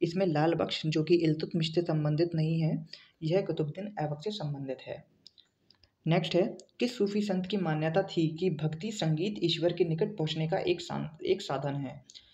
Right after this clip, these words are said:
इसका सही उत्तर है option A, अर्थात मुइनुद्दीन चिश्ती। मुइनुद्दीन, मुइनुद्दीन चिश्ती का मानना था कि भक्ति और संगीत ईश्वर के निकट पहुंचने का एक साधन मात्र है। Next है,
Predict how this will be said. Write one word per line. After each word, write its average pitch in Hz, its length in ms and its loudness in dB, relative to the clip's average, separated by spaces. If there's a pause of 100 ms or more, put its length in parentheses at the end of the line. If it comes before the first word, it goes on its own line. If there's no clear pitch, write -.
(200)
इसका 160 200 -2
सही 175 240 2
उत्तर 160 280 -2
है 165 80 0
option 190 360 -6
A, - 320 -4 (640)
अर्थात 160 520 -4 (220)
मुइनुद्दीन 156 440 4
चिश्ती। 151 540 -2
मुइनुद्दीन, 160 460 0
मुइनुद्दीन 156 380 2
चिश्ती 156 360 0
का 170 120 -2
मानना 147 340 0
था 151 280 0
कि 202 280 -4 (420)
भक्ति 156 600 2 (300)
और 196 160 4
संगीत 143 500 0 (220)
ईश्वर 175 340 4
के 202 100 0
निकट 165 340 2
पहुंचने 160 300 2
का 160 100 4
एक - 280 4
साधन 151 340 -2
मात्र 156 320 0
है। - 260 -4 (1500)
Next 175 320 2
है, 190 200 0